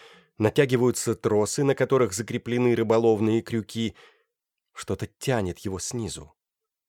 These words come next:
«Он поймал Аванка», говорит Аум. И Аванк поднялся на поверхность. Беллис замолчала. Перевернув несколько страниц, она зачитала слова Аума.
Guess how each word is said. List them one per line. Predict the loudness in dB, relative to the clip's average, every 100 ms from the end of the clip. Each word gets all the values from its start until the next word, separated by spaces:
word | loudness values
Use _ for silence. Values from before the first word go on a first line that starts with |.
| _ _ 0
«Он | 2 2
поймал | 2 2 4 4 4 2 -2
Аванка», | -6 -4 0 0 -4 -12 -16 -18 _
говорит | -2 0 0 -4 -8
Аум. | -8 -8 -14 _ _ _ _ _ _ -4
И | -2
Аванк | 0 0 0 -4 -12 -20 _
поднялся | -4 -2 -2 -4 -8 -10
на | -10
поверхность. | -8 -10 -10 -16 -16 -16 -16 -20 _ _ _ _ _ _ _ _ _ _
Беллис | -6 -2 0 -2
замолчала. | -2 0 2 0 -2 -10 -12 -18 -20 _ _ _ _ _
Перевернув | -6 -2 0 0 0 -2
несколько | -6 -6 -6 -8 -8
страниц, | -6 -2 0 0 -2 -10 _ -20 _ _ _
она | -2 2 2
зачитала | 2 -4 -6 -4 -2 0 -2
слова | -4 -4 -4 -6
Аума. | -6 -6 -6 -8 -14 -20